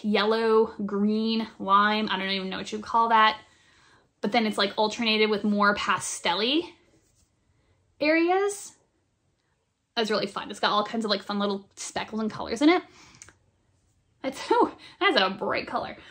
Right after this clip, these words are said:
But anyways, I think it's really pretty. I actually kinda like that one. So that's Hedgehog Fibers Day eight. Then going back to Magpie. I'm actually, I'm hoping, it,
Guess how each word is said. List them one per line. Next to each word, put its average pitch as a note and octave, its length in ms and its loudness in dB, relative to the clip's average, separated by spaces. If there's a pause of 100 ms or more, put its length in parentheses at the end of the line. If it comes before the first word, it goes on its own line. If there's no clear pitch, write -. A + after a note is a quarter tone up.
But - 100 6
anyways, D#4+ 340 8
I A#3+ 80 6
think C#4+ 120 6
it's B3+ 120 0
really G#3 160 2
pretty. - 320 -12 (280)
I G3 60 -4
actually G#3 200 -8
kinda F3 160 -10
like D#3 140 -14
that - 140 -20
one. F#3+ 240 -14 (260)
So D#3+ 100 -8 (920)
that's B3 180 0
Hedgehog D4 320 4
Fibers B3 400 4
Day G3 220 0
eight. B3 420 0 (440)
Then C#4+ 760 2
going C#4+ 300 6
back C#4+ 260 4
to - 80 -4
Magpie. D4 920 8 (2250)
I'm A#3 120 2
actually, C4+ 300 4
I'm B3 60 4
hoping, C#4 480 0 (920)
it, G3+ 160 -4